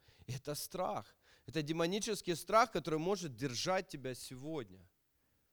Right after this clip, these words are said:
Взять ответственность. Это Божье творение. И раз Бог даёт тебе семью, Он даст тебе инструмент, Он даст тебе силы, Он даст тебе мудрость,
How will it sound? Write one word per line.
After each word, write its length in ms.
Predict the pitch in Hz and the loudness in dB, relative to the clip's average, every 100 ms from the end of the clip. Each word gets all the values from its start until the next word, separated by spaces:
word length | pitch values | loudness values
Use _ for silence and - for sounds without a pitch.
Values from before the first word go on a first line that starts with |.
| _ _ | _ _
Взять 280 | 104 147 151 | -6 -4 -4
ответственность. 880 | 165 143 165 151 - 107 92 - _ _ _ _ _ - - - - | -6 -4 -4 -4 -8 -10 -10 -14 _ _ _ _ _ -6 -4 -4 -6
Это 200 | 180 185 | -2 0
Божье 360 | 175 202 165 | 4 4 4
творение. 540 | 147 143 147 151 117 110 | -2 -4 -4 -4 -4 -2
И 60 | |
раз 200 | 143 175 | -2 -2
Бог 260 | 143 185 156 | -4 -6 -4
даёт 260 | 147 151 175 | -2 -2 -4
тебе 220 | 180 170 | -8 -8
семью, 320 | - 139 139 | -8 -6 -4
Он 160 | 120 120 | -4 -2
даст 240 | 143 - | -2 -2
тебе 180 | 131 139 | -8 -8
инструмент, 520 | 131 - 139 143 113 | -8 -8 -4 -4 -4
Он 100 | 110 | -4
даст 240 | 123 135 | -4 -4
тебе 180 | 139 143 | -6 -8
силы, 400 | 139 - 151 123 | -6 -8 -6 -4
Он 120 | 113 | -4
даст 220 | 117 147 - | -6 -8 -10
тебе 200 | 131 131 | -6 -6
мудрость, 600 | 127 147 160 117 95 | -4 -8 -8 -8 -10